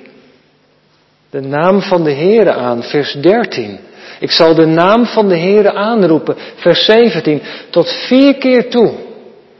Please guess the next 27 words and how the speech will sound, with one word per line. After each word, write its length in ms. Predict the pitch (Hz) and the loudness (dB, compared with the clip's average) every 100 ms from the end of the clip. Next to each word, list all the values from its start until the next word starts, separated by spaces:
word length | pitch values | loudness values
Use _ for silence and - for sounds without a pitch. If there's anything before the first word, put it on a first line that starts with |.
| _ - | _ -12
"Ik 120 | 147 | -2
zal 240 | 175 151 | 0 2
de 100 | 147 | 0
naam 560 | 147 160 190 226 233 202 - - - | 0 0 2 2 0 -2 -10 -18 -18
van 260 | - 160 147 | -4 -2 0
de 100 | 127 | -2
Heere 480 | 131 196 202 185 | -2 0 0 0
aanroepen." 800 | 180 196 226 196 127 113 90 - - - _ _ _ _ _ _ _ _ _ | -2 -2 0 0 -2 -6 -10 -16 -16 -20 _ _ _ _ _ _ _ _ _
Hij 140 | 147 | -6
zegt 260 | 139 170 - | 0 0 0
niet, 160 | 156 160 | -2 -2
"Ik 120 | 147 | 0
heb 160 | 160 | -2
gebeden." 760 | - 143 143 202 196 123 143 175 - - - _ _ _ | -2 -6 -2 -2 0 -2 -6 -10 -16 -20 -20 _ _ _
Hij 120 | 135 | -6
zegt, 280 | 135 151 - | -2 -2 -2
"Ik 140 | 143 - | -2 0
heb 180 | 143 | -2
geroepen." 720 | - 156 160 262 269 - - - - _ _ _ _ _ _ _ _ _ - | -2 -4 -4 -2 -4 -6 -16 -16 -20 _ _ _ _ _ _ _ _ _ -8
Dat, 160 | 143 139 | -6 -2
dat 160 | 151 | 0
Hebreeuwse 520 | 165 151 160 185 - | 0 2 4 4 4
woordje 360 | 160 185 196 196 | 4 4 4 2
is 120 | 185 | 2
ook 100 | 190 | 2
heel 180 | 190 190 | 2 0
krachtig. 560 | - 226 240 - 156 | 0 -2 -2 -2 -6